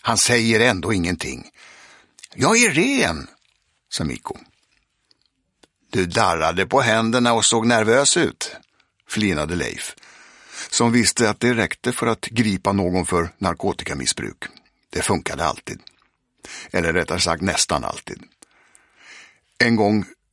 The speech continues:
höll det på att gå fullständigt åt helvete när de hade gripit en man på Sergels torg. Eftersom det var en blatte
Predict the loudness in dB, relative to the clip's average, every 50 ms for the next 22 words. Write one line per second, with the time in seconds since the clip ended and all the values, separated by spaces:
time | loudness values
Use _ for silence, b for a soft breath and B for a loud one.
0 | _ -2 -2 0 0 0 -2 0 0 0 0 0 -2 -2 -2 0 0 0 0 0
1 | 0 -2 0 0 0 0 0 -2 -4 -6 -2 -2 -2 -2 -2 -2 -2 -2 -2 -2
2 | -4 -6 B B B B B B B B B B B -2 -2 0 0 2 0 0
3 | 0 0 0 0 0 0 -2 -2 0 2 2 2 2 2 0 0 0 0 0 0
4 | 0 -2 -2 -4 -2 -2 -2 -4 -4 -8 -10 -14 B B B B B B B B
5 | B B B _ _ _ _ _ 0 0 0 0 0 2 2 2 2 2 2 2
6 | 2 2 2 0 0 0 _ -8 -8 -8 -8